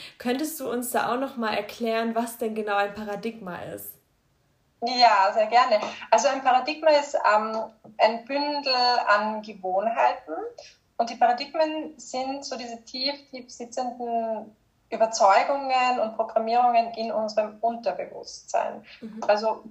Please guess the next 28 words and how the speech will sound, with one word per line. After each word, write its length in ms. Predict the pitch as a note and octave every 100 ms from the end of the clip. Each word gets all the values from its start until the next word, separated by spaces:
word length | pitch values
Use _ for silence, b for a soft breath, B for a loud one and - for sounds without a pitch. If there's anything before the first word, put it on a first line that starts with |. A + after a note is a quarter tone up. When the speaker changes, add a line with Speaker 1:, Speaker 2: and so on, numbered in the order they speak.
| _ _
Speaker 2:
unser 280 | A#3 A#3 A3+
Unterbewusstsein 680 | C#4+ D#4 C#4 B3 C4+ C#4+ A#3+
ist 120 | A#3
sozusagen 340 | A#3 - A3+ A3
das 140 | -
Zuhause 680 | G#3+ G#3 G3+ F#3 G3+ A3+ A3+
der 100 | G#3
Paradigmen. 840 | G3+ F#3+ F#3+ F#3+ - - - - b b _ -
Und 180 | G#3+
das, 220 | G#3 - D4
wobei 240 | B3 A#3+
ich 140 | A#3+
unterstütze, 720 | A#3+ A3+ G#3+ - C4+ - - D#4 E4 E4
einerseits 460 | G#3 A3 A3+ G#3 -
im 220 | G3+ G3+
Buch 400 | A#3 C#4+ F4 F4
und 200 | A3+ A3+
dann 160 | G#3 G#3+
vor 140 | -
allem 240 | - G#3+ A#3
natürlich 420 | A3+ A3 A3 G3
auch 120 | G3
in 120 | G3+
meinen 400 | F#3 F#3 F#3 - -
Coaching-Programmen, 1120 | - C4+ C#4+ C#4+ C4+ C4 A#3 - G#3+ G#3+ A3
in 120 | G#3 G3+
meinen 180 | F#3+
Mentorings, 600 | F#3+ G#3+ - B3 C#4+ D#4+